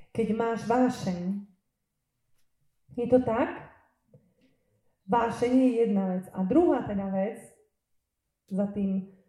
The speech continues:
ako kráčať a plniť Božiu vôľu, je tá vytrvalosť. Vytrvalosť je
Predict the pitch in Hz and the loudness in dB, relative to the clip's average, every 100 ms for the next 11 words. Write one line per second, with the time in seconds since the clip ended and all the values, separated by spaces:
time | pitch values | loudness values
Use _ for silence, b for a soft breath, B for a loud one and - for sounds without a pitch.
0 | - 190 220 220 226 220 226 202 190 190 | -8 -2 -2 0 0 0 0 0 0 0
1 | 240 202 196 202 202 190 190 196 226 220 | -2 0 0 0 0 2 2 2 0 0
2 | 202 202 190 202 208 190 180 175 180 - | -2 -2 -4 -4 -2 -2 -2 -6 -10 -14
3 | _ - 190 220 269 247 233 233 233 233 | _ -10 -6 0 2 2 0 -4 -6 -12
4 | - _ _ _ - 202 | -20 _ _ _ -6 -4